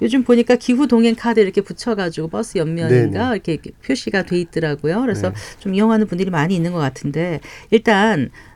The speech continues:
Speaker 1: 정부와 또 지방자치단체들이 시행하거나 또 시행 예정인 교통 그 할인 카드들
Speaker 2: 네, 네.
Speaker 1: 하나씩 좀 짚어볼까요? 어떤 게 있죠?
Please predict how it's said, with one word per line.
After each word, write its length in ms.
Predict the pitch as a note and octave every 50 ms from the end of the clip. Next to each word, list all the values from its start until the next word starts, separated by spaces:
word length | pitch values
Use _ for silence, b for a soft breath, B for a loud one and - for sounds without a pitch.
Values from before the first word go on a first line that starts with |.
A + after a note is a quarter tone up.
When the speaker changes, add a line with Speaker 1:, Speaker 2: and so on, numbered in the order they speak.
| b -
Speaker 1:
정부와 960 | - F#3 F#3+ A3 G#3+ C4+ C4+ C4+ C4 C4 B3 A#3 A3 G#3 G3 F3+ C3 F2 C3+ -
또 80 | D3
지방자치단체들이 1700 | D3 - - G#3 A3+ A3 A3+ A3 G3+ F#3 E3 - - G3 F#3 F3 - F#3 F3+ E3+ E3 E3 D#3+ D#3 D3 C#3+ C3 A#2 A2+ A#2+ - E3 D#3+ D#3+
시행하거나 600 | D#3+ - C4+ C#4 C4+ B3 A3 F3+ E3 D3 C#3 A#2 - -
또 80 | -
시행 260 | D#3 - D4+ D4 A#3 D#3
예정인 640 | C#3 D#3+ E3+ - B3 A#3+ G3 C#3+ C#3+ D#3+ E3 D3 D3
교통 560 | - E3 - - G3 F3+ E3+ E3 D#3+ D#3 D3+
그 240 | C#3+ - C#3 C3+ C3+ B B B B B B B B B
할인 280 | - D4 D4+ D#4+ C#4+
카드들 600 | C#4+ - F#3 - - - - - B2+ C3+ F3+ B3 -
Speaker 2:
네, 160 | - A2 G2+
네. 180 | F#2 F2 E2 E2 F2+
Speaker 1:
하나씩 320 | - A3 A3 G#3 - -
좀 140 | - E3 -
짚어볼까요? 680 | - - - - D#3 - A2 G#2+ - - B2+ E3 G3
어떤 240 | F#3 D3+ - B3 B3
게 80 | G3+ D#3+
있죠? 300 | B2+ B2+ - - A#3